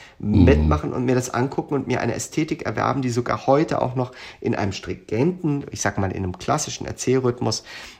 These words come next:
Speaker 2: wie man ihn vielleicht auch beim Film hat, trotzdem funktioniert. Und das, äh,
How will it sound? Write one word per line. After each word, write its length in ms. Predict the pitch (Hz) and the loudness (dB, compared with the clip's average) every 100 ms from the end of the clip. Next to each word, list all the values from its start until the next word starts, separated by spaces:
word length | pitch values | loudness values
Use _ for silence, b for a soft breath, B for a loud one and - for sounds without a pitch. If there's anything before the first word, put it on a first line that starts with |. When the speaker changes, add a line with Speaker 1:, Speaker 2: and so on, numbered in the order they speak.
| _ | _
Speaker 2:
wie 80 | 107 | -2
man 200 | 104 95 | 0 0
ihn 160 | 101 | -4
vielleicht 280 | 95 101 95 | -4 -4 -4
auch 100 | 104 | -8
beim 220 | - 101 | -6 -6
Film 380 | 95 - 135 139 | -2 0 2 2
hat, 180 | 123 - - _ - | -2 -6 -16 _ -14
trotzdem 680 | - 113 220 - - 107 | -2 -2 -2 -6 -2 -2
funktioniert. 880 | 101 110 110 - 107 101 104 - - - _ B B B B B B | -2 -4 -4 -4 -4 -4 -6 -10 -20 -20 _ B B B B B B
Und 480 | 123 123 120 - - | 2 4 2 -6 0
das, 280 | 131 - - | 0 0 -8
äh, 360 | - - - | -10 -12 -12